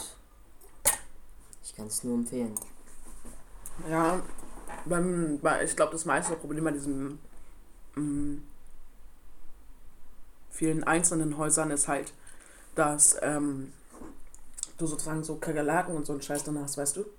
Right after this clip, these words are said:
Speaker 2: So, wenn du das, wenn du jetzt in Spanien oder in Griechenland bist und so.
Speaker 1: Och, bei uns war da nichts. Ähm, wir hatten da nur, also es war,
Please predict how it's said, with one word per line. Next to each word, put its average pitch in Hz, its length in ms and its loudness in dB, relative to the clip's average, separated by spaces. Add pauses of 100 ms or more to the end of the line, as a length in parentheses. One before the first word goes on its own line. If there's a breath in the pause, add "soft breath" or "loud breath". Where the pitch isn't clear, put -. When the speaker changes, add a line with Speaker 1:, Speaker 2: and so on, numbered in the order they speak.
(120)
Speaker 2:
So, - 160 -10
wenn 156 120 0
du 156 60 0
das, 151 200 2
wenn 143 220 -2
du 156 80 4
jetzt 151 140 0
in 160 60 2
Spanien 160 380 2
oder 147 160 4
in 143 80 0
Griechenland 160 320 0
bist 139 180 -6
und 147 60 -4
so. 147 180 -6
Speaker 1:
Och, 135 360 -2
bei 143 140 4
uns 156 320 4
war 139 120 0
da 131 140 0
nichts. 131 520 2
Ähm, 131 460 0
wir 127 100 0
hatten 147 220 -2
da 139 140 2
nur, 143 300 0
also 135 200 2
es - 140 4
war, 143 160 6